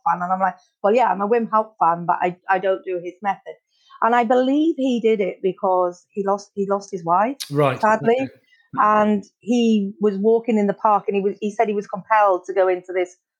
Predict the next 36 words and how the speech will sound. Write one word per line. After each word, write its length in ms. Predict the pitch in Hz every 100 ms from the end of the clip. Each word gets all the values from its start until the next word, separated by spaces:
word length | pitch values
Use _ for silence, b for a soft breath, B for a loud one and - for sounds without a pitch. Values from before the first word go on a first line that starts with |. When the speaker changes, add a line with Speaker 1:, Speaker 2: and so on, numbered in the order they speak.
| _
Speaker 1:
po-, 280 | - 220 196 - _ -
pond. 460 | 233 208 170 170 170 -
And 320 | 196 190 190 - _ _ _
for 120 | 226
the 40 |
first 360 | 220 247 233 233
time 380 | 220 208 202 190
in 400 | - 190 190 185 -
months 380 | 175 190 214 -
or 140 | 190
years, 400 | 185 196 180 170 165
it 160 | 185
actually 320 | 196 190 -
made 220 | 185 185 180
him 100 | 175
feel 140 | 202 180
better. 400 | 202 233 226 160 - - _ _
So 120 | 214
that's 280 | 233 254 -
how 160 | 226
it 100 | 208 -
all 180 | 202 196
Speaker 2:
Ah, 440 | 135 - 156 160
Speaker 1:
started 60 | 160 156
Speaker 2:
okay, 280 | - 127 123 - -
right. 200 | 131 127 -
Speaker 1:
for, 320 | 185 208 208 -
for, 180 | 220 -
for 200 | 220 214
him, 320 | 240 240 190
is 160 | 214 202
what 140 | 214
I 80 | 196
believe 340 | 180 190 190 180
is 140 | 170
correct. 360 | - 165 156